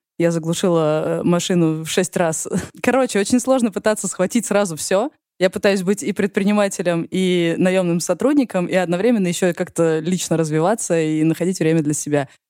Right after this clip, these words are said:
И это просто кошмар. Большую часть времени я или куда-то опаздываю, или чувствую себя мудаком, потому что профокапила какие-то сроки, или пытаюсь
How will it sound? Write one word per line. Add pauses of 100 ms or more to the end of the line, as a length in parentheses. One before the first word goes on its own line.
И
это
просто
кошмар.
Большую
часть
времени
я
или
куда-то
опаздываю, (280)
или
чувствую
себя
мудаком,
потому
что
профокапила
какие-то
сроки, (280)
или (220)
пытаюсь